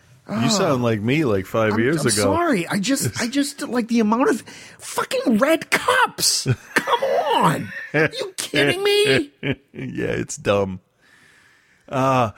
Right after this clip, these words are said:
Speaker 1: hey, you wanna talk about that Steve Jobs movie and the article that I read?
Speaker 2: Um, yeah, sure. I got the movie just got totally panned. I still, I'm still looking forward to seeing it.
Speaker 1: It made the same amount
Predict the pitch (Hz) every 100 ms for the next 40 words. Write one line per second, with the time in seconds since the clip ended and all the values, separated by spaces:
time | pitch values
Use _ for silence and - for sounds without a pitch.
0 | - - 175 151 147 151 156 147 147 131
1 | - 139 131 110 120 117 120 123 127 123
2 | 123 117 107 107 107 - 117 113 113 110
3 | 110 113 113 110 _ _ - _ _ _
4 | _ 139 127 131 127 127 127 - 131 151
5 | 170 - 180 185 120 123 - 120 131 120
6 | 113 104 98 - 117 107 - _ - 113
7 | 101 95 - 113 98 95 123 - 247 202
8 | - - 262 139 110 147 113 95 - 180
9 | 135 98 90 - 185 175 175 180 165 -
10 | 135 143 139 - 151 151 143 139 135 110